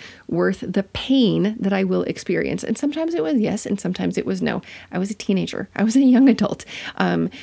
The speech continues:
it was probably yes way too often. You have to know how the food is going to affect you. I guess you don't have to. You can go through life without knowing that.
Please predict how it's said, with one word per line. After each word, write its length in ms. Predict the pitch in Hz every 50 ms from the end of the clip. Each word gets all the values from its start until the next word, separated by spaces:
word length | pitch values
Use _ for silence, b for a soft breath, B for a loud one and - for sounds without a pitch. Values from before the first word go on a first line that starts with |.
| B B B B _
it 100 | - 233
was 120 | 202 190 190
probably 420 | - - 226 214 202 202 196 202
yes 400 | 196 180 170 180 185 190 - -
way 160 | 185 196 247
too 300 | 220 - - - 214 - -
often. 460 | - 175 165 - - - - - 190 B B B B B
You 140 | B 196 226
have 340 | 220 196 - 214 226 247 -
to 100 | - 285
know 320 | 262 214 180 165 170 170 165 B B B B B
how 180 | - - 180
the 140 | 175 180 170
food 280 | - - 170 165 165 160
is 220 | - - 175 -
going 280 | - - 165 165 160 160
to 280 | - - 165 160 160 -
affect 380 | - 170 - - - - -
you. 180 | - - - 220 226
I 40 | -
guess 140 | 233 240 -
you 60 | 262
don't 140 | 247 - -
have 280 | - - - 214 - -
to. 180 | - - - - B B B B B
You 120 | B 226
can 180 | - 285 269 226
go 140 | 202 190 190
through 260 | 185 - 196 175 165
life 260 | 165 156 156 175 -
without 280 | - 175 - 165 - -
knowing 300 | - 165 165 160 160 -
that. 220 | - - - -